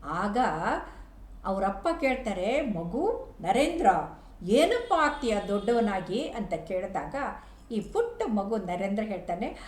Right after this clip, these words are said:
"ಅಪ್ಪ, ನಾನು ಕುದುರೆ ಗಾಡಿ ಓಡಿಸೋನಾಗ್ತೀನಿ" ಅಂತ. ಅವರಪ್ಪನಿಗೆ ಎಲ್ಲಿಲ್ಲದ ಸಿಟ್ಟು ಬರುತ್ತೆ. ತನ್ನ ಹಾಗೆ ಬ್ಯಾರಿಸ್ಟರ್ ಆಗ್ತಾನೆ, ಕಲೆಕ್ಟರ್ ಆಗ್ತಾನೆ ಅಂತ ಆಸೆ ಪಟ್ಟವ್ರಿಗೆ ಸಿಟ್ಟು ಬಂದು ಜೋರಾಗಿ ಒಂದು ಬೆನ್ನಿ ಒಂದು ಏಟು ಕೊಡ್ತಾರೆ.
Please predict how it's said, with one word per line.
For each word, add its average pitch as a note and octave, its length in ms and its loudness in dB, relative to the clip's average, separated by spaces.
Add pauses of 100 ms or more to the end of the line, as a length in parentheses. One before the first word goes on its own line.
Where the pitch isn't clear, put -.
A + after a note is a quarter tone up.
(160)
"ಅಪ್ಪ, F#4+ 240 0 (120)
ನಾನು A3+ 280 2
ಕುದುರೆ C#4+ 300 4
ಗಾಡಿ G3+ 340 2
ಓಡಿಸೋನಾಗ್ತೀನಿ" F3+ 840 -2
ಅಂತ. D3+ 220 -8 (840)
ಅವರಪ್ಪನಿಗೆ F#3+ 680 -2
ಎಲ್ಲಿಲ್ಲದ C4+ 720 0
ಸಿಟ್ಟು A#3+ 340 -6
ಬರುತ್ತೆ. A3 420 -2
ತನ್ನ E3 420 -8
ಹಾಗೆ A3+ 300 0
ಬ್ಯಾರಿಸ್ಟರ್ G#3 520 -2
ಆಗ್ತಾನೆ, A3+ 720 -4 (160)
ಕಲೆಕ್ಟರ್ G3+ 460 0
ಆಗ್ತಾನೆ A#3 420 0
ಅಂತ A3 360 -4
ಆಸೆ G#3+ 320 -2
ಪಟ್ಟವ್ರಿಗೆ G3+ 580 -4
ಸಿಟ್ಟು A3+ 420 -4
ಬಂದು C4 580 -2 (220)
ಜೋರಾಗಿ C4+ 600 2
ಒಂದು G#3+ 280 0
ಬೆನ್ನಿ F#3+ 360 0
ಒಂದು G3 260 -2
ಏಟು F#3 280 -6
ಕೊಡ್ತಾರೆ. E3+ 440 -4